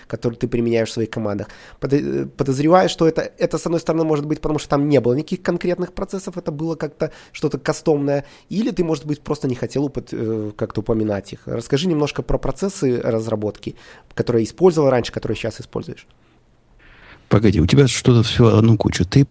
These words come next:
Speaker 2: про процессы, э, разработки или про процессы управления? Потому что это две большие разницы.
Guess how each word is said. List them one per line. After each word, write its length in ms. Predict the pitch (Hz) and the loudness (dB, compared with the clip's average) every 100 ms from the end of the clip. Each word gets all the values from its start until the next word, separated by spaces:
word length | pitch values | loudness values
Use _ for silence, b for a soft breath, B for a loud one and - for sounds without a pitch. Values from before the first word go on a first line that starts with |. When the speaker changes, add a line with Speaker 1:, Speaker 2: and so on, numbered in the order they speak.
| _ - | _ 0
Speaker 2:
про 160 | 110 | 0
процессы, 1120 | 107 - 107 113 - 131 127 - 117 113 107 110 b b b _ _ _ | 2 2 2 2 4 4 4 2 4 4 2 -2 b b b _ _ _
э, 500 | 113 98 90 90 87 | 2 4 6 4 4
разработки 640 | 98 98 98 113 185 - | 4 6 6 6 4 4
или 100 | 107 | 4
про 200 | 95 - | 4 2
процессы 480 | 95 98 107 127 - | 4 2 4 4 4
управления? 520 | 117 - 127 110 71 | 2 4 4 4 2
Потому 280 | - 87 95 | 2 4 6
что 160 | 117 113 | 4 4
это 100 | 107 | 2
две 300 | 95 90 - | 4 4 6
большие 720 | 113 85 62 65 - 92 92 | 6 4 4 4 2 2 2
разницы. 540 | - 98 - 82 - | 2 0 -2 -6 -12